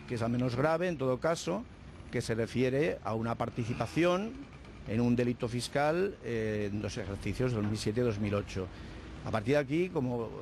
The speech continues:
se acaba de decir, bueno, pues se abre un escenario, ahora tienen la palabra las acusaciones. Si las acusaciones, eh, del Ministerio Fiscal, titular de la acción pública y de la defensa de la legalidad, y la acusación del abogado del Estado,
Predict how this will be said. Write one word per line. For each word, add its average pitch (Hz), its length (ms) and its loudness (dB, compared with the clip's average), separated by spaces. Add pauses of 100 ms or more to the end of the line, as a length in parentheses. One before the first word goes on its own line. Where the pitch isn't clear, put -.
(120)
se - 140 -4
acaba 120 240 2
de 131 80 6
decir, 156 520 4
bueno, 120 240 -2
pues 151 140 -2
se 123 80 -2
abre 120 180 0
un 127 120 2
escenario, 156 840 4
ahora 120 200 0
tienen 131 260 2
la 123 80 4
palabra 123 340 2
las 123 180 0
acusaciones. 175 760 2 (800)
Si 139 140 2
las 135 180 4
acusaciones, 156 1120 2
eh, 143 580 6 (180)
del 127 120 0
Ministerio 131 340 4
Fiscal, 147 400 0
titular 139 500 2
de 156 120 2
la 147 60 2
acción 147 280 0
pública 156 500 0
y 151 40 2
de 139 80 4
la 135 100 4
defensa 151 420 2
de 147 60 6
la 143 140 4
legalidad, 139 540 4 (800)
y 135 120 2
la 139 100 4
acusación 131 560 0
del 160 140 4
abogado 151 400 4
del 147 100 4
Estado, 147 580 0